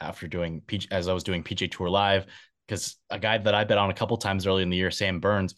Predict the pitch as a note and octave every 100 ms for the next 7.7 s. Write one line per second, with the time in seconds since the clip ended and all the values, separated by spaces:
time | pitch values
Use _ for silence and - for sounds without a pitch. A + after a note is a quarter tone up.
0 | - G2+ A2+ A2 A2+ G#2 F#2 D#2+ G2 G#2
1 | G2+ F2+ F2 A2 G#2 G2 F#2 F2 E2 _
2 | _ _ _ A2 F#2+ F2+ F#2+ G#2 G2+ F#2+
3 | G#2+ G2+ E2+ F#2 F2+ G2 G2+ G2 G2 -
4 | _ _ - E2+ D#2+ D#2 G#2 A2 F2 -
5 | G2 G#2 A2 G2+ - - - G2+ F#2 F#2+
6 | F#2 F2 F#2+ F2 D#2+ F#2+ E2+ E2+ F2+ -
7 | D#2 F2 G#2 - G#2+ G#2